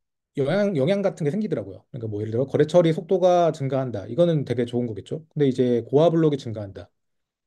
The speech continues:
그러니까 피투피 네트워크니까 이 네트워크의 트래픽이 그만큼 늘어날 거고, 그리고 그게 피투피 네트워크는 순서상, 그러니까 반드시 시간 순서로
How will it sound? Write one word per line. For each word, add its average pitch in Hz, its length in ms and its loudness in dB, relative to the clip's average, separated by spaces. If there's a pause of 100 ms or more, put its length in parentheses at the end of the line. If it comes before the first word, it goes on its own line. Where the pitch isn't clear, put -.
(100)
그러니까 127 640 0
피투피 151 280 -2
네트워크니까 117 960 -4 (440)
이 - 60 -10
네트워크의 170 560 -2
트래픽이 165 1300 -2
그만큼 135 320 -6
늘어날 131 360 2
거고, 101 440 -10 (400)
그리고 127 260 -6
그게 135 640 2
피투피 - 260 -6
네트워크는 170 720 0
순서상, 196 840 0 (480)
그러니까 131 200 -4
반드시 160 480 -2
시간 240 260 2
순서로 196 720 2